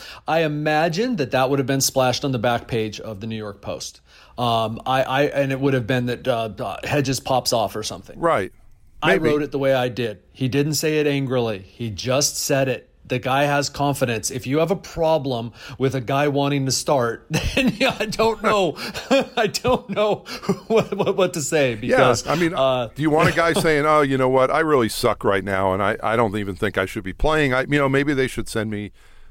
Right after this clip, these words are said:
Speaker 2: to the minors." I mean, I, I don't think Austin Hedges is a minor, you know, is a minor league player, and, and I think there are probably places where he could be a very valuable starter, and, and,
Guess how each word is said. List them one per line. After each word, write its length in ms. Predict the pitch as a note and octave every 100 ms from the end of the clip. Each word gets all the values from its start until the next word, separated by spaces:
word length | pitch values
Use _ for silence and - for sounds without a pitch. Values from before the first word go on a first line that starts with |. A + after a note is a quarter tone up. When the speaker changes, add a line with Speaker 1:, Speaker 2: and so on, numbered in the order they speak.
| -
Speaker 2:
to 100 | G#2
the 80 | G#2
minors." 420 | C3 F3 G#2+ F#2+
I 40 |
mean, 160 | A#2 A#2+
I, 160 | C3 D3
I 120 | C#3+
don't 180 | D#3+ D#3
think 220 | D#3 C3
Austin 320 | C3 B2+ B2
Hedges 340 | A2+ B2+ A#2+ G#2
is 160 | G#2
a 60 | G2+
minor, 260 | F#2 A2 -
you 100 | A#2+
know, 200 | F2 G#2 - -
is 80 | -
a 40 | G#2
minor 280 | G#2 A#2+
league 200 | A2 G#2+
player, 320 | G#2+ G2+ C3+ D#3
and, 120 | C3+
and 200 | C#3+ C3+
I 60 |
think 180 | D#3 F#3
there 160 | F3 C3+
are 140 | D#3+ - - -
probably 460 | C3+ D#3 D#3+ C3
places 500 | G#2+ A2+ A2+ - C#3
where 140 | C3+ B2+
he 100 | C3+
could 240 | F3+ -
be 240 | C#3+ A2 - - - - -
a 80 | G#2
very 300 | A2+ B2+ A#2+
valuable 500 | A2 A#2+ B2 A#2 A#2+
starter, 400 | - C#3 C#3+ A2+
and, 140 | B2
and, 300 | B2+ B2